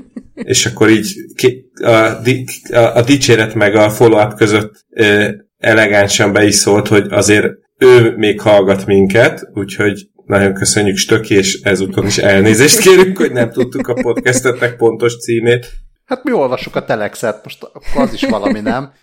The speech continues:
Speaker 3: Ahol meg a Telex indulásánál ott azt néztem, hogy ott vagy az volt a cél, hogy erőteljesen megnyírbálják a kezdeti olvasótábort, vagy pedig úgy egyértelműen bepozícionálják magukat, de azért az nagyon látványos volt, amikor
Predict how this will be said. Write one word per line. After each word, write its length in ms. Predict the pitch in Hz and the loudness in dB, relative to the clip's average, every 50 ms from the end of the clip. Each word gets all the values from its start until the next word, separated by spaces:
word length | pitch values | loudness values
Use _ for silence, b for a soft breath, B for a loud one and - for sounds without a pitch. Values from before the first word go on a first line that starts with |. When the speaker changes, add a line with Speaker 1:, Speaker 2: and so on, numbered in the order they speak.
| _ _ | _ _
Speaker 3:
Ahol 200 | - 247 120 123 123 | -6 -4 -4 0 2
meg 460 | - - - - 320 - - 214 - - _ _ _ _ _ _ | 2 2 2 2 -2 -2 -4 -8 -12 -12 _ _ _ _ _ _
a 320 | - 147 147 - - - _ | -6 -6 -6 -6 -10 -14 _
Telex 340 | - 202 175 143 131 - - | -6 -4 -2 -2 -4 -6 -8
indulásánál 800 | 175 143 135 135 139 139 135 139 - - 165 151 151 151 147 147 | -10 -8 -8 -6 -4 -4 -4 -4 -4 -4 -6 -6 -4 -4 -4 -6
ott 100 | 151 151 | -6 -6
azt 160 | 160 143 - | -8 -10 -8
néztem, 420 | - 135 135 - - - 131 127 | -8 -8 -8 -6 -6 -6 -6 -6
hogy 140 | 117 131 135 | -6 -6 -6
ott 140 | 127 127 131 | -6 -6 -6
vagy 360 | 147 151 151 135 120 107 - _ _ _ _ _ _ | -6 -4 -4 -4 -6 -8 -12 _ _ _ _ _ _
az 220 | - 131 120 117 | -8 -8 -8 -6
volt 220 | 117 123 123 120 - | -4 -6 -6 -4 -6
a 80 | 120 | -8
cél, 300 | - - - 127 120 123 | -8 -8 -8 -6 -4 -4
hogy 400 | 127 127 123 123 123 123 123 - _ _ _ _ _ | -4 -4 -4 -4 -4 -6 -8 -12 _ _ _ _ _
erőteljesen 680 | - - 120 120 117 113 - 123 120 117 - 127 117 | -12 -8 -8 -6 -6 -4 -4 -4 -4 -4 -4 -6 -4
megnyírbálják 880 | 117 117 113 110 107 117 117 113 107 110 117 113 113 117 117 117 113 - | -4 -4 -6 -6 -6 -6 -4 -4 -4 -4 -4 -4 -4 -2 -4 -4 -6 -6
a 160 | 127 123 120 | -8 -8 -6
kezdeti 420 | - 127 120 113 120 120 113 - | -6 -8 -6 -6 -6 -8 -8 -8
olvasótábort, 1000 | 127 120 120 120 123 123 - - 131 120 - - 123 123 120 123 131 131 135 - | -6 -6 -6 -4 -6 -6 -6 -6 -8 -8 -6 -6 -6 -6 -6 -6 -6 -8 -8 -8
vagy 160 | - 127 117 - | -10 -14 -12 -10
pedig 300 | - 131 123 123 120 120 | -10 -8 -6 -6 -6 -8
úgy 120 | 123 117 | -8 -8
egyértelműen 720 | 110 127 117 110 117 110 107 - 127 117 117 117 117 117 | -6 -6 -6 -4 -4 -6 -6 -6 -8 -8 -8 -8 -8 -6
bepozícionálják 920 | 113 120 104 - - 131 117 107 117 110 - 120 113 117 117 117 117 120 117 | -6 -8 -8 -8 -8 -8 -8 -8 -10 -12 -10 -10 -10 -8 -6 -6 -6 -6 -8
magukat, 400 | - 123 120 120 120 131 123 123 | -8 -8 -8 -8 -6 -6 -8 -6
de 80 | 127 127 | -6 -6
azért 220 | 123 120 131 131 | -8 -6 -6 -8
az 160 | 135 131 - _ _ _ _ | -8 -10 -12 _ _ _ _
nagyon 300 | - 147 139 127 117 107 | -10 -6 -4 -4 -2 -2
látványos 560 | 107 110 104 - - 120 110 107 113 107 - - | -2 -2 -4 -4 -6 -8 -6 -6 -8 -10 -10 -8
volt, 240 | 120 113 110 110 | -6 -6 -6 -6
amikor 600 | 120 110 113 107 - - 117 110 110 110 - _ | -6 -8 -8 -8 -8 -6 -4 -4 -4 -6 -10 _